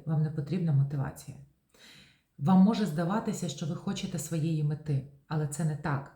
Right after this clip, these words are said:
Ваша підсвідомість, ваша душа, ваше внутрішнє «я» не хоче цього реалізовувати. Ви хочете цього логікою.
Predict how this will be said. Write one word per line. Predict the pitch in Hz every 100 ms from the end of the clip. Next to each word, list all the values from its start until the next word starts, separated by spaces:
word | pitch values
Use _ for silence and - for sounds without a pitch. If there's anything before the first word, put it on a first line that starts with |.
| -
Ваша | 156 160 156
підсвідомість, | - 139 147 139 220 180 135 - 135
ваша | 151 - 135
душа, | 135 - 165 151 - - - - -
ваше | - 156 156
внутрішнє | 147 190 160 - -
«я» | 143 139 - -
не | 151
хоче | 175 170 160
цього | - 147 143
реалізовувати. | 139 139 139 135 - - 135 - - -
Ви | 147
хочете | 185 247 233 214 170
цього | 196 165 165
логікою. | 165 151 139 - 127